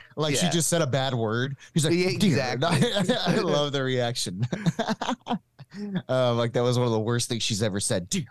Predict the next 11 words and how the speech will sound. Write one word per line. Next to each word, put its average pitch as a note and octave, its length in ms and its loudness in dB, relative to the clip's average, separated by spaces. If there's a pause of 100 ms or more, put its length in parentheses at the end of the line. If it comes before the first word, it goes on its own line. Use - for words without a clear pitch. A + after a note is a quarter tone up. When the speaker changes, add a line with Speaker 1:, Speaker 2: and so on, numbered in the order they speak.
(100)
Speaker 1:
honey." D3+ 200 -4 (300)
Jeez. - 460 -6
Speaker 2:
Uh, F2+ 300 -2
I B2 140 0
also C3+ 300 0
like G#2 300 -2
when G#2+ 120 -2
they F#2 140 0
find F#2 400 -4
out, F2 280 -2 (160)
uh, E2+ 160 -4